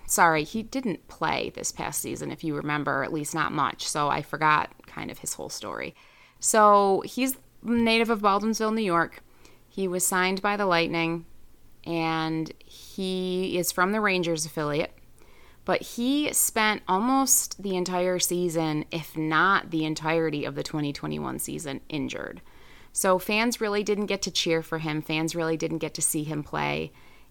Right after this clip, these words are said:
And, yeah, he didn't make it into any games this past season, at least according to Elite Prospects. So the Lightning might want to see what he can actually do, as long as whatever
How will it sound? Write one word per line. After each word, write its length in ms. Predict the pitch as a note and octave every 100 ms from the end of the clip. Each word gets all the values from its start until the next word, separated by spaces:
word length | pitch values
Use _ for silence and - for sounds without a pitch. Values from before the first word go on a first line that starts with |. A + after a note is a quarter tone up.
| -
And, 480 | E3+ E3+ D#3+ D#3 D3+
yeah, 140 | D#3 C#3+
he 180 | D#3+
didn't 200 | E3+ D#3
make 200 | C#3 B2
it 60 | -
into 260 | - - -
any 160 | -
games 340 | - - - -
this 200 | - -
past 260 | - D3+
season, 360 | - D2 - D#3
at 80 | -
least 200 | D#3 -
according 400 | D3+ D3+ D3+ C#3+
to 140 | -
Elite 260 | - - -
Prospects. 680 | - - - - - - - - - - - - -
So 600 | - - G#3+ G3+ G3 G3 - - - - - - - G#3+ - - -
the 100 | A#3
Lightning 460 | B3 C4+ F4 F4
might 240 | A#3+ A3 B3+
want 200 | B3+ A#3+
to 80 | -
see 160 | G#3+
what 140 | G3+ G3+
he 100 | F#3+
can 160 | F#3+
actually 460 | E3 E3 - E3 D3+
do, 640 | C3 - D3 D#3 G3+ C#4+ D4+ - -
as 160 | - E3+
long 300 | E3+ F3 F3+
as 120 | F3+
whatever 800 | E3 E3+ E3+ E3+ F3+ F3 F3 E3+